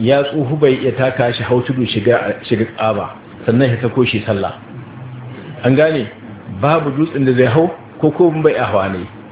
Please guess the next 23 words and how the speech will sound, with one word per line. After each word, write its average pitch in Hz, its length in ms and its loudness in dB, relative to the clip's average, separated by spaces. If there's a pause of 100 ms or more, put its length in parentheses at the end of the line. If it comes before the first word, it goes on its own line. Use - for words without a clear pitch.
(100)
ko 156 120 4
ko 170 160 2
bai 170 160 4
a 143 120 2
hawa 131 220 0
wani 123 80 2
tudu. 107 240 -6 (1000)
Shi 131 140 0
dibi 131 280 4
Ka'aba 160 320 2
sannan 135 240 0
ya 127 80 2
sako 131 260 0
shi 120 200 0
sallah, 120 260 2
ko 139 100 2
shi 127 180 0
sallah 113 280 2
sama. 95 220 -4 (260)
Ka 131 140 0
gane 143 220 2
shakka - 280 -2
kenan. 92 320 -4